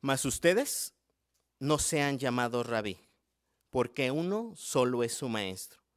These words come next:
mientras que todos ustedes son hermanos. Además, no llamen padre de ustedes a nadie sobre la tierra, porque uno solo es su Padre, el celestial. Tampoco sean llamados caudillos, porque su caudillo es uno,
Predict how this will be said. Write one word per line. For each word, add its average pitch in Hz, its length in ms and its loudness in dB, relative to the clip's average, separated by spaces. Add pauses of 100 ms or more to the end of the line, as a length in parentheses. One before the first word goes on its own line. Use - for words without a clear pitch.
(440)
mientras 156 340 2
que 160 120 0
todos 160 320 6
ustedes 143 560 -2 (120)
son 101 280 -8
hermanos. 160 580 -4 (540)
Además, 127 500 -4 (400)
no 190 140 0
llamen 254 260 2
padre 208 380 4
de 156 60 2
ustedes 175 440 0
a 143 80 2
nadie 147 300 0
sobre 127 260 -2
la 120 140 0
tierra, 196 440 0 (320)
porque 131 380 0
uno 196 380 0
solo 156 520 2
es 143 120 -2
su - 140 -8
Padre, 107 460 -2 (380)
el 104 240 -10
celestial. 113 720 -6 (680)
Tampoco 175 480 2
sean 175 220 2
llamados 160 400 2
caudillos, 202 560 0
porque 143 340 -2
su 127 160 -6
caudillo 185 560 -2 (300)
es - 240 -2
uno, 107 280 -4